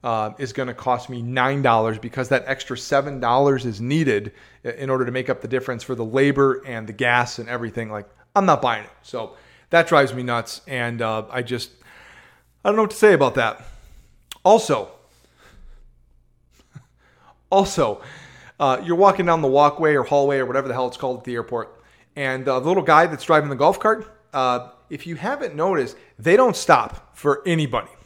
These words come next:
And I love that they just take up the entire middle runway, uh, walkway, hallway, whatever you call it. They're just flying down there, and you have two choices. You can get run your ass over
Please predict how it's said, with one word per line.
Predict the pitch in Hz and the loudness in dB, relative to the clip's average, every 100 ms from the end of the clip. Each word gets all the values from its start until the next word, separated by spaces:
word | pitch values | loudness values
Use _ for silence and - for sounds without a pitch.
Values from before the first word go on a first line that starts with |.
| - _ - | -20 _ -6
And | 135 123 123 123 - | -4 -2 -4 -6 -2
I | 156 | 2
love | 170 151 135 | 2 2 0
that | 123 | -2
they | 156 | -4
just | 165 - | -6 -6
take | 160 143 | -2 2
up | 135 - 120 | 0 -2 -12
the | 135 156 | -8 -6
entire | 147 - 220 214 | -4 2 2 4
middle | 190 175 135 113 - - _ _ - | 2 4 4 2 -6 -20 _ _ -2
runway, | 151 143 117 104 - _ _ - | 0 0 -2 -8 -10 _ _ -6
uh, | 139 120 | -2 0
walkway, | 123 143 139 123 104 | 4 4 2 -2 -4
hallway, | 139 127 110 | -2 -2 -2
whatever | 117 139 127 | -2 -2 -2
you | 120 | -6
call | 120 104 - - | -8 -8 -8 -4
it. | |
They're | 226 | -2
just | 214 - | -2 -8
flying | - - 185 208 196 156 | -14 -6 0 2 2 2
down | 196 180 | 2 2
there, | 131 | -4
and | 127 | -4
you | 185 | 2
have | 185 143 | 2 2
two | - 220 | -4 -6
choices. | 175 139 107 104 113 | 0 -2 -2 -12 -10
You | |
can | 175 | -4
get | 147 127 | -4 -4
run | 127 156 202 | -2 0 2
your | 185 | 4
ass | 180 180 | 4 4
over | 151 123 120 | 2 2 -2